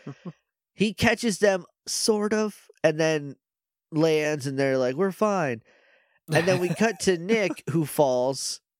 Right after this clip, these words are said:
Speaker 2: and he makes the p-, patio furniture that he's about to fall on into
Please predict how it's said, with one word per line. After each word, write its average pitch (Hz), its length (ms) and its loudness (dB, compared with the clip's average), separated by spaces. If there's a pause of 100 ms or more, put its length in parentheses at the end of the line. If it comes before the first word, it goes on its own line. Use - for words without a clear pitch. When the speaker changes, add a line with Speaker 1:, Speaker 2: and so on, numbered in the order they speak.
(380)
Speaker 2:
and 147 140 4
he 175 140 -2
makes 190 480 -2
the 151 240 2 (300)
p-, - 200 -10
patio 185 500 2
furniture 151 460 0
that 135 100 0
he's 131 160 -4
about 131 220 0
to 135 80 0
fall 131 340 2
on 131 220 0
into 127 680 -2